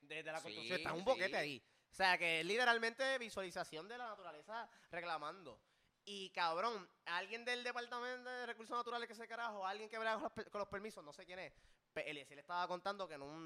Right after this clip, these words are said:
Speaker 1: no he visto el, no he visto la conferencia de prensa, entre comillas, o el comunicado de prensa sobre esa foto,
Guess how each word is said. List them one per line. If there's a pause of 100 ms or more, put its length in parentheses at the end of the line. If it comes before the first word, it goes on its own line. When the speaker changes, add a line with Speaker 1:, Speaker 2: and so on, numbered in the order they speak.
(120)
Speaker 1:
no
he
visto
el,
no
he
visto
la
conferencia
de
prensa,
entre
comillas,
o
el
comunicado
de
prensa
sobre
esa
foto,